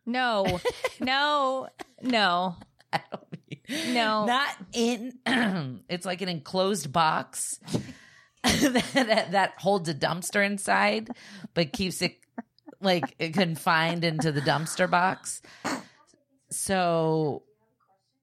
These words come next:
Speaker 2: in the dumpster box. <laughs>
Speaker 1: Well, when you're hard up for a hard up.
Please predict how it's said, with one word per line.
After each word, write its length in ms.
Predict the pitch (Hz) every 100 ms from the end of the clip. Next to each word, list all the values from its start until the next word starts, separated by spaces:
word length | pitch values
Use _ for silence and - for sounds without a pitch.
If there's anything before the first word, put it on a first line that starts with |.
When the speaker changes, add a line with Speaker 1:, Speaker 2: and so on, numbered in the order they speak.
| _ _ _ _ _ _ _ _ - -
Speaker 2:
in 140 | 170 160
the 80 |
dumpster 580 | 143 - 120 - - - - 127 190
box. 460 | - - - - - -
<laughs> 0 | 254 - - - - - - - - - - - 453 _ 453 - _ _ _ _ _ _ _ _ _ _ _ _ - - - - - - - - - - -
Speaker 1:
Well, 500 | 220 247 392 480 - -
when 460 | 165 196 226 240
you're 320 | 247 240 240 202 - _ _ _ _ _ _ -
hard 280 | - 233 285
up 160 | 285
for 120 | - 285
a 100 | 285
hard 240 | 320 302
up. 260 | 185 185